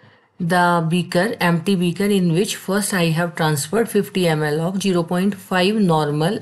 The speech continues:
H C L solution, and now I am going to add ten M L of ethyl acetate in another vessel,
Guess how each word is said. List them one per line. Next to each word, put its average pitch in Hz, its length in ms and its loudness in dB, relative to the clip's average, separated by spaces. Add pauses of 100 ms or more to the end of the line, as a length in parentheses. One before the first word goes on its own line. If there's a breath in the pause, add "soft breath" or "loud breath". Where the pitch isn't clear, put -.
(120)
H 170 200 -2
C 175 260 -2
L 226 160 0 (840 loud breath)
solution, 156 680 2
and 202 480 -2 (1500)
now 190 600 2
I 180 100 0
am 175 160 0
going 196 380 2
to 220 400 -4
add 175 420 0 (340)
ten 202 240 2
M 214 160 2
L 190 120 2
of 190 180 0
ethyl 170 320 0
acetate 160 500 -2
in 214 300 -2
another 208 380 0
vessel, 139 400 0